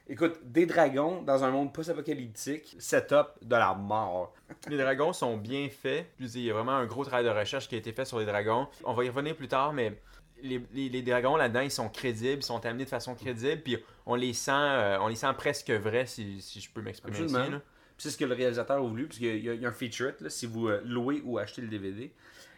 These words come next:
Speaker 1: Il explique vraiment la vision derrière, là, la, je veux dire, la,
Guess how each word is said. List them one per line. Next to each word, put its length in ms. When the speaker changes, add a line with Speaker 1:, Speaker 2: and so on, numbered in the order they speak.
Speaker 1:
Il 60
explique 240
vraiment 220
la 100
vision 340
derrière, 320
là, 120
la, 320
je 80
veux 60
dire, 140
la, 180